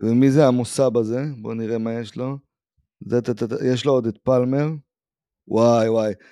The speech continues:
טוב, אז אני מוביל על, אה, מוסאב סאלח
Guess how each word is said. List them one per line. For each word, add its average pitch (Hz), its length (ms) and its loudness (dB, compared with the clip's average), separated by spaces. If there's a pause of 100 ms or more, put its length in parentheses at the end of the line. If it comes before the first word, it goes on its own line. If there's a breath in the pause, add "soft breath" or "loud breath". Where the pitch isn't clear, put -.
(120)
טוב, 127 320 6
אז 117 160 0
אני 165 300 8
מוביל 175 600 8 (520)
על, 131 200 8 (160)
אה, 120 520 0 (1040)
מוסאב 139 500 6
סאלח 156 640 8